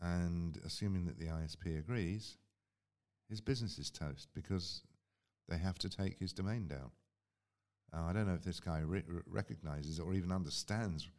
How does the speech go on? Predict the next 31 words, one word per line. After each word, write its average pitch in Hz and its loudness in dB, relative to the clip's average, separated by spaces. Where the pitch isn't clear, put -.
what - -8
any 92 2
of 87 2
this 85 -2
is 78 -6
about, 90 0
because, 80 -2
I 80 -2
mean, 82 -2
again, 87 0
according 78 -2
to 73 -4
Stuart, 82 2
the, 78 -2
the, 76 -2
the 76 0
person 82 0
hasn't, 80 -4
um, 73 -4
expressed - 0
any 95 4
form 87 0
of 76 -2
regret 76 -2
or 85 0
even 92 2
acknowledgement 78 0
that - -16
there's 78 -8
a 73 -10
problem. 92 -6